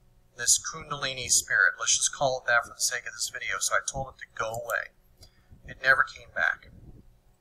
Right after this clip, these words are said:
Um, much later on, I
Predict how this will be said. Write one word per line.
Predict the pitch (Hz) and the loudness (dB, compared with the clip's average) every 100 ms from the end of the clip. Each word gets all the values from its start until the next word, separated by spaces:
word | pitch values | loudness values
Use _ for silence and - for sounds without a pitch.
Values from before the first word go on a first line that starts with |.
| _ _ - - - - _ 107 - | _ _ -20 -20 -20 -20 _ -4 6
Um, | 131 127 120 - _ _ _ - | 8 8 6 -4 _ _ _ 4
much | 151 - 143 | 6 6 4
later | 131 120 110 | -2 0 0
on, | 123 170 123 98 - _ _ _ _ - _ - | 2 4 2 0 -10 _ _ _ _ -20 _ 6
I | 127 | 6